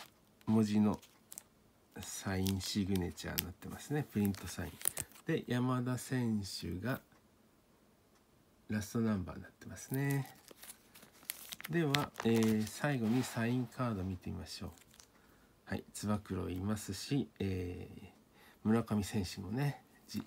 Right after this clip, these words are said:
自筆できたんで嬉しかったですね。そしてですね、えー、各球団に入っているタイムトゥーシャインですが、ヤクルトはこんな感じのデザインでしたね。とっても綺麗ですよね。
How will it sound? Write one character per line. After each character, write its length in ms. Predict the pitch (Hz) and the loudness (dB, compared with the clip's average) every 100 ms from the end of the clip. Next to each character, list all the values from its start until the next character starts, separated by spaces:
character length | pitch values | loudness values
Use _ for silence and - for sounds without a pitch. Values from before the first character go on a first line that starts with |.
| - | -6
自 160 | 98 98 | -2 -2
筆 280 | - - 98 | -2 2 2
で 140 | 98 | 2
き 80 | - | -2
た 120 | 87 | -8
ん 100 | 90 | -8
で 60 | 98 | -6
嬉 240 | 101 101 | -6 -6
し 40 | - | -6
か 100 | 87 | -10
っ 40 | |
た 160 | - - | -14 -20
で 80 | - | -10
す 120 | 123 | -2
ね。 220 | 143 135 - - - - - | -2 -2 -10 -20 -18 -18 0
そ 120 | 190 | 0
し 120 | - | 2
て 140 | - 202 | 6 6
で 120 | 185 | 6
す 140 | - | 6
ね、 200 | 127 113 113 | 6 6 4
え 320 | 110 - - | 2 0 -14
ー、 100 | - - | -20 -12
各 300 | - 151 127 | 2 4 4
球 260 | - 127 117 | 4 4 6
団 180 | 120 117 | 6 6
に 100 | 110 | 6
入 180 | 127 | 4
っ 20 | 107 | 2
て 220 | - 104 | -2 -2
い 80 | 123 | 0
る 100 | 123 | -2
タ 200 | - 143 | 2 4
イ 60 | 170 | 6
ム 180 | 170 - | 4 2
ト 80 | 147 | 0
ゥ 100 | 139 | 2
ー 40 | 139 | 0
シ 140 | - | 0
ャ 160 | 131 113 | 2 4
イ 80 | |
ン 120 | 92 92 | 2 -2
で 100 | 92 | -6
す 200 | - 95 | -8 -4
が、 180 | 123 - - - - - - - | -4 -4 -20 -20 -20 -20 -12 -4
ヤ 120 | 120 | -2
ク 140 | - | 0
ル 100 | 165 | 0
ト 120 | 107 | 4
は 60 | 104 | 2
こ 140 | - | 6
ん 80 | 104 | 6
な 100 | 104 | 6
感 240 | 95 95 90 | 4 2 4
じ 100 | 90 | 2
の 100 | 85 | 0
デ 120 | 87 | -2
ザ 120 | 87 | -2
イ 60 | 82 | -4
ン 100 | 82 | -8
で 80 | |
し 80 | - | -8
た 100 | - | -2
ね。 400 | 101 131 131 - - _ _ _ - _ - _ - - _ _ - | 2 4 4 2 -14 _ _ _ -20 _ -20 _ -20 -20 _ _ -6
と 100 | 117 | -6
っ 20 | |
て 140 | - 135 | -2 0
も 120 | 127 | 0
綺 160 | 120 | 0
麗 120 | 92 - | 0 -2
で 120 | 98 | -6
す 120 | - | -8
よ 100 | 98 | -2
ね。 320 | 127 135 - | 0 0 -4